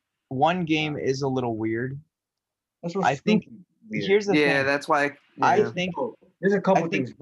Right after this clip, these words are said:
Speaker 2: very stupid about this restart.
Speaker 1: Um,
Speaker 2: December
Speaker 1: I
Speaker 2: twenty-second restart date?
Speaker 1: Yeah?
Speaker 2: That's
Speaker 1: You don't like it?
Speaker 2: ridiculous, bro. That's
Speaker 1: You think it
Speaker 2: ridiculous.
Speaker 1: should have been later?
Speaker 2: Yeah, bro. Uh, I, I think, I think after, after, after New Year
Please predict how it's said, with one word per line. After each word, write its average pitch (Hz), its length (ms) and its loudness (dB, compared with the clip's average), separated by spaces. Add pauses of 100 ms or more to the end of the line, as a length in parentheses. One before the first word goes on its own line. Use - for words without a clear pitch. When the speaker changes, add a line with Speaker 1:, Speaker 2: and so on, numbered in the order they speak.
Speaker 2:
very 151 160 -4
stupid 135 360 -6
about 117 240 -2
this 107 120 -10
restart. 110 460 -8 (1040)
Speaker 1:
Um, 120 360 -2 (120)
Speaker 2:
December 185 380 -2
Speaker 1:
I - 20 0
Speaker 2:
twenty-second 165 500 2
restart 165 400 -4
date? 180 200 -4 (1700)
Speaker 1:
Yeah? 120 340 0
Speaker 2:
That's 143 160 -2 (280)
Speaker 1:
You 107 100 -6
don't 123 140 -2
like 131 180 0
it? 180 40 0
Speaker 2:
ridiculous, 120 260 -6 (120)
bro. 104 240 -8 (260)
That's 143 160 -10
Speaker 1:
You 139 80 -10
think 151 180 -4
it - 20 -
Speaker 2:
ridiculous. 135 300 -6
Speaker 1:
should 143 100 -8
have 123 80 -6
been 127 140 -6
later? 151 280 -2 (560)
Speaker 2:
Yeah, 147 460 0
bro. 110 340 -4
Uh, 78 160 -10 (440)
I, 120 180 -6
I 131 40 -2
think, 151 240 -6
I 139 80 -4
think 151 180 -8
after, 160 400 -2
after, 147 640 -4 (640)
after 160 340 -2
New 165 180 0
Year 175 300 0